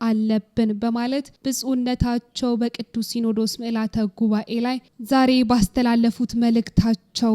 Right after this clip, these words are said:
ተናግረዋል። ብፁዕነታቸው የግንቦት ወር ሁለት ሺ አስራ ሰባት ዓመተ ምህረት ርክበ ካህናት የቅዱስ ሲኖዶስ ምልዓተ ጉባኤ መጀመሩን አስመልክቶ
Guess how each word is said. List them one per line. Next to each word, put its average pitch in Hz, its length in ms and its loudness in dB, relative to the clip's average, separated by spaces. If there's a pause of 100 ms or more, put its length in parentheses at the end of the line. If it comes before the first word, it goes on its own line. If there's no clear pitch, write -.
(120)
ተናግረዋል። 214 680 2 (320)
ብፁዕነታቸው 240 960 0
የግንቦት 240 520 2
ወር 262 140 0
ሁለት 247 340 -2
ሺ 247 280 0
አስራ 240 220 -4
ሰባት 226 380 0
ዓመተ 233 320 2
ምህረት 202 360 0 (220)
ርክበ 269 260 2 (140)
ካህናት 247 460 2
የቅዱስ - 380 -4
ሲኖዶስ 233 480 0
ምልዓተ 233 600 2
ጉባኤ 226 440 -2 (100)
መጀመሩን 226 680 2 (180)
አስመልክቶ 247 480 0